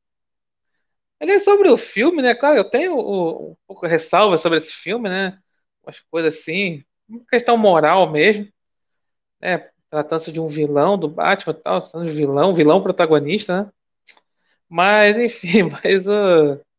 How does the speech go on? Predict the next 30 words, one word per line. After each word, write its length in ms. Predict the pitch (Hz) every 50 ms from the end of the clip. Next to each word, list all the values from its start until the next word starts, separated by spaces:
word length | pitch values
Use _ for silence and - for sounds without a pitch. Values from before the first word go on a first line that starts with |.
| _ _ _ _ _ _ _ _ _ _ _ _ _ -
o 60 | -
filme 220 | 233 - 247 269 285
é 40 | 269
bem, 220 | 240 254 269 262
é 200 | 208 160 151 160
bem 140 | - 190 202
atuado, 580 | 196 202 277 240 208 226 240 226 190 165 151
bem 120 | 156 170 175
feito 400 | - - 175 185 208 196 196 -
e 20 | _
tal, 300 | - 170 185 185 - _ _ _ _ _ _ _ _ _
por 80 | _ _
causa 220 | - 190 190 214 196
disso, 280 | 202 196 - - -
né? 200 | 160 160 160 160 _ _ _ _ _
Mas 120 | 190 196 208
aqui 240 | 202 - - 214 220
é 100 | 214 196
outro, 240 | 208 208 208 - _ _ _
outra 180 | - - - -
história. 520 | - - _ _ - - 85 87 - - _ _ _ _ _ _ _ _ _ _ _ _ _ _ _ _ _ _ _ _ _ _ _ _ _ _ -
E 100 | 330 349
fora 340 | - - 233 226 240 269 277
aquela 220 | 277 277 269 262
coisa, 300 | - - 233 226 240 254
né, 160 | 226 226 233
do, 240 | 226 233 233 226 208
do 80 | 185 185
bolsominion, 840 | 165 180 208 196 - - 233 208 175 165 160 151 143 135 135 135 139
né? 300 | 147 160 170 180 170